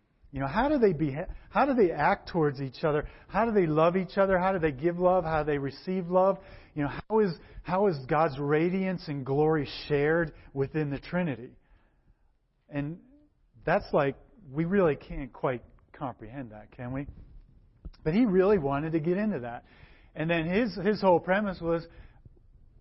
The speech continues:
you know, we need to share, whatever is being shared in the Godhead, we need to share in it too. That's what he wanted to do.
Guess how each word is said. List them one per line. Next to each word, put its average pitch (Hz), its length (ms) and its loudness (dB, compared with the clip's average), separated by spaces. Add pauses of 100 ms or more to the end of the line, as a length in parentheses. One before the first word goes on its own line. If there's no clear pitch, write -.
(140)
you 139 120 -12
know, 127 140 -6
we 160 320 -4
need 202 200 0
to 143 80 -8 (240)
share, 185 480 0 (220)
whatever 226 520 6
is 170 200 -2
being 175 280 0 (120)
shared 196 260 4
in 165 100 0
the 156 80 -2
Godhead, 165 540 2
we 214 180 2
need 190 200 2
to 151 100 -2 (100)
share 147 260 2
in 135 120 -2
it 123 140 -8 (100)
too. 131 160 -4 (640)
That's 135 240 -2
what 123 100 -4
he 135 140 -8
wanted 113 320 -12
to 110 100 -18
do. 123 200 -14